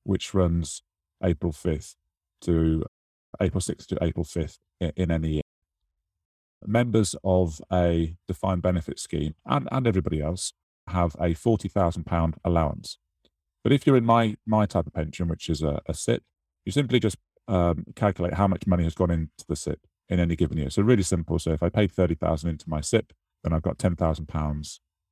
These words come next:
left. With a final salary scheme or defined benefit scheme, the way that they calculate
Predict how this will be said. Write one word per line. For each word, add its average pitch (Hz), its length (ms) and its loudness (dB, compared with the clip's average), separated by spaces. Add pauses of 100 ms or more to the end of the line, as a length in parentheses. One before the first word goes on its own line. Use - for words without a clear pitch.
left. 73 440 -6 (720)
With 123 360 6
a 101 540 4 (300)
final 95 340 2
salary 85 680 2
scheme 78 280 -2
or 80 80 2
defined 87 340 0
benefit 101 400 0 (100)
scheme, 71 480 -6 (1080)
the 92 80 2
way 107 220 6
that 127 100 -4
they 117 100 2
calculate 92 720 -2